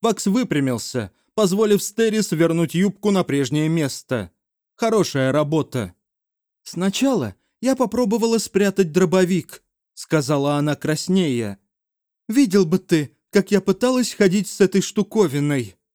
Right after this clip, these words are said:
"Не попадайся никому на глаза, если сумеешь". Бросив монету, Вакс взлетел к балкону второго этажа. Мараси вошла в лачугу кладбищенского сторожа и закрыла за собой дверь.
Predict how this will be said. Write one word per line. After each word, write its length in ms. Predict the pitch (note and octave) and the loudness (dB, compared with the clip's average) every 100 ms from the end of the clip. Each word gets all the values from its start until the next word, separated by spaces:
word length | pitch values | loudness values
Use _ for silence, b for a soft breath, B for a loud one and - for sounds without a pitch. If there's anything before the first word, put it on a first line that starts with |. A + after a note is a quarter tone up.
| _ _ _ _ _ _ _ _ - | _ _ _ _ _ _ _ _ -6
"Не 140 | A3 | 0
попадайся 640 | F3+ F#3+ F#3+ G3+ F3+ E3+ | 0 2 2 4 2 2
никому 360 | E3+ D3+ D#3 D3+ | 0 0 0 0
на 120 | D#3 | 0
глаза, 540 | C#3+ D3+ D3+ D3 D3 | 0 0 0 0 0
если 380 | G#2+ A#2+ B2 C#3 | -2 -4 -4 -4
сумеешь". 800 | C#3 D3+ D3+ D3+ C3+ A2+ - - _ _ _ _ _ _ - | -4 -2 -2 0 -2 -2 -8 -16 _ _ _ _ _ _ -2
Бросив 380 | D#3 D3+ D3+ | 0 0 -4
монету, 600 | D3 C#3 F3+ G3+ F#3 E3+ b b | -2 0 2 2 2 2 b b
Вакс 320 | E3 A3+ - | -2 0 0
взлетел 580 | E3+ C#3+ C#3+ D#3 D3 D#3 | -4 -2 -2 -2 0 -2
к 100 | C#3 | -2
балкону 520 | C#3 D3 B2+ G#3 G3+ | -2 -4 0 2 2
второго 580 | G3+ - C#3+ C3+ A#2+ C3+ | 0 0 0 0 0 -2
этажа. 560 | C3 D3+ C3 C#3+ A#2+ F#2+ _ _ _ _ _ _ _ _ _ _ _ _ _ _ _ - | 0 -2 -2 -2 -4 -6 _ _ _ _ _ _ _ _ _ _ _ _ _ _ _ -4
Мараси 380 | G#3+ B3 A#3+ A#3+ | 0 2 2 2
вошла 380 | G#3+ G3+ G3+ F#3+ | 2 2 2 2
в 60 | |
лачугу 500 | F#3+ F#3+ - A3 G3 | 2 0 0 0 0
кладбищенского 800 | - F3+ D#3 F3+ F#3 F3 - D3+ | 2 0 2 2 2 0 -2 -2
сторожа 600 | D3 - G3+ F#3+ F3 F3+ | -4 2 2 4 2 2
и 180 | F3 G3 | 2 2
закрыла 500 | F3+ F#3 D#3 D#3+ D#3 | 2 0 0 0 0
за 140 | C#3+ D3 | -2 -2
собой 380 | C#3+ C3 C3 | -2 -2 -2
дверь. 520 | A#2+ C3 C#3 A#2+ G2 | -2 -4 -4 -4 -6